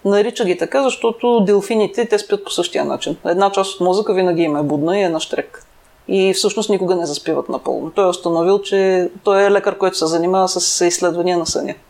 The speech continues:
Автора, и той е установил, че има и хора, на които мозъка им работи по същия начин и всъщност никога не се изключва напълно, дори когато спят. И те се будят много често през нощта, съня им е много лек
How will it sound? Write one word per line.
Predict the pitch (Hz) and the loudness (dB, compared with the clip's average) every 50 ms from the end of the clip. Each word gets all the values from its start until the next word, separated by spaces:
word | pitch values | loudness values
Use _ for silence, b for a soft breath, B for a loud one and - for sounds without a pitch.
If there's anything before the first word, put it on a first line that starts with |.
| B B B B B B B B B B B B B B B - | B B B B B B B B B B B B B B B -6
Автора, | - 147 - - - 220 262 320 349 | -6 -6 -6 -4 -6 -2 0 0 0
и | - - 262 262 254 | 2 2 0 0 0
той | - 247 247 | 2 2 2
е | |
установил, | 226 240 - 180 180 180 180 190 247 269 262 | 2 0 -2 -2 -2 0 0 0 0 0 0
че | 262 - - 240 240 240 240 240 233 226 - | -2 -2 0 2 2 4 4 4 2 0 0
има | - 226 233 240 240 | 0 2 2 4 2
и | 247 | 2
хора, | 214 - 214 202 180 151 - - - _ _ - | 2 2 2 2 2 0 -2 -6 -20 _ _ -2
на | 180 175 175 | -2 0 2
които | 190 196 196 196 180 | 2 0 0 0 0
мозъка | 180 185 185 180 180 190 | 0 0 0 0 -2 0
им | 196 196 | 0 2
работи | 180 170 170 185 - - | 2 2 0 0 -2 -2
по | - 165 | -6 -6
същия | - - - - - - | -4 -4 -6 -4 -4 -4
начин | - - 202 - - 214 | -2 -4 -4 -2 -2 -2
и | 208 | 0
всъщност | 214 226 202 - 202 - | 0 0 -2 -2 -2 -2
никога | 208 185 - 165 170 | -2 -2 -2 -2 -2
не | 160 160 | -2 -2
се | 160 - 151 | -2 -2 -2
изключва | 151 - - 156 151 - - - | -2 -4 -4 -8 -6 -4 -4 -4
напълно, | 147 - 147 - 165 160 175 185 170 | -4 -4 -2 -2 0 0 2 2 2
дори | 175 170 170 - | 2 0 0 -2
когато | - 151 147 147 147 147 | -2 -2 -4 -4 -4 -6
спят. | 143 - - - - - - - - | -10 -10 -10 -12 -12 -12 -16 -8 -2
И | 190 196 196 | -2 -2 0
те | 190 180 | 0 -2
се | 180 - 175 175 | 0 0 0 2
будят | 190 185 175 175 - | 2 2 0 0 0
много | 185 180 170 160 160 | 0 0 0 0 0
често | - 170 170 - - - | -2 -4 -4 -4 -12 -10
през | - - 147 139 | -4 -2 -2 -2
нощта, | 143 147 147 - - - 233 240 | -2 -6 -8 -8 -4 0 0 0
съня | - - 190 196 185 | 0 0 0 2 2
им | 185 175 165 | 2 2 0
е | 156 | 0
много | 151 151 151 151 147 - - - | 0 0 -2 -2 -2 -2 -2 0
лек | 208 254 - - - | 0 -2 -2 -4 -16